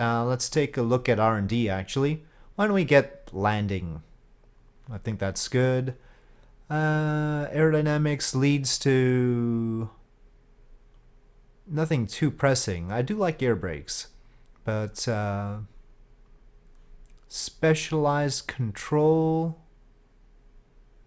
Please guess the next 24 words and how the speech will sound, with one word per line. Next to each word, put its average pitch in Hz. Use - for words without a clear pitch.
Hmm. 82
Ladders 139
might 104
be 107
a 104
good 95
thing. 101
What 220
would 185
be 160
most 151
important 123
for 113
us 117
to 98
fix -
up 120
our 101
station? 92
Well, 185
I 147
like 214
the 147
Gigantors. 101